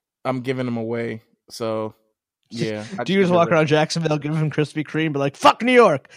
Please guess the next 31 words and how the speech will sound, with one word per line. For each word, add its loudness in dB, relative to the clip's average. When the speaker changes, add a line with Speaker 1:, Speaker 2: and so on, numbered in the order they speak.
Speaker 2:
fuck 4
Portland, 4
Speaker 1:
Well, 2
I 8
have 8
Speaker 2:
free 6
Speaker 1:
I, 4
Speaker 2:
donuts 8
Speaker 1:
I, 2
Speaker 2:
in -2
Jacksonville"? 2
Speaker 1:
I 2
tend 0
to 2
have 4
a 2
lot 2
of, -2
uh, -2
people -8
over, -4
so -4
it's -6
easy -2
Speaker 2:
Oh, 2
Speaker 1:
to 0
Speaker 2:
that's 0
Speaker 1:
give -2
'em 2
Speaker 2:
awesome. -4
Speaker 1:
away. -18